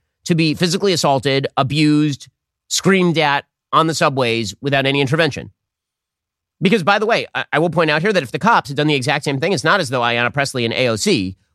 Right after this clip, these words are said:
would sound off any differently. In fact, it would be louder. They'd say, "Oh, look at these official sources cracking down on the innocent black man." And that's the shtick. Brad Lander, New York City comptroller,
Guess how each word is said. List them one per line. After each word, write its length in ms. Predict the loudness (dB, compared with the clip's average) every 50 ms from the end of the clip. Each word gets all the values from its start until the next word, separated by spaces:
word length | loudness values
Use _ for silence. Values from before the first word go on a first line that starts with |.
| _ _
would 140 | -4 -2
sound 240 | 0 0 0 2 2
off 140 | 2 0 0
any 140 | -2 0 0
differently. 400 | 0 0 0 -4 -6 -8 -16 -18 _ _ _ _ _ _ _ _
In 80 | -2 0
fact, 180 | 0 0 0
it 40 | -4
would 60 | -6
be 80 | -6 -2
louder. 420 | 0 2 2 2 0 -2 -8 -16 -20 _ _
They'd 100 | -4 -2
say, 80 | 0 2 4
"Oh, 140 | 4 2
look 160 | 2 0 -6 -8
at 40 |
these 120 | -10 -12 -12
official 320 | -10 -8 -8 -8 -6 -8
sources 440 | -8 -6 -4 -4 -4 -4 -6 -10 -12
cracking 440 | -6 -2 -2 -2 0 -2 -2 -2 -2
down 260 | 0 0 0 0 0
on 140 | 0 -2 -4
the 140 | -4 -4 -2
innocent 300 | -2 -2 0 -2 -2 0
black 220 | 0 -2 0 0
man." 320 | -2 -2 -2 -4 -8 -14 -20 _ _ _ _ _ _ _ _ _ _ _ _ _ _ _ _ _
And 120 | -2 0
that's 220 | 0 0 0 -4
the 80 | -6 -6
shtick. 400 | -4 -2 -2 -2 -4 -4 -14 -20 _ _ _ _ _ _ _ _ _ _ _ _ _ _ _ _ _ _ _ _ _ _ _ _ _ _ _ _
Brad 200 | 2 2 2 4
Lander, 360 | 2 2 2 2 0 -2 -6 -6 _ _ _
New 80 | -2 -2
York 120 | -2 0
City 320 | 0 -2 -2 -2 -4 -6 _
comptroller, 540 | -6 -4 -4 -2 0 0 0 2 0 -2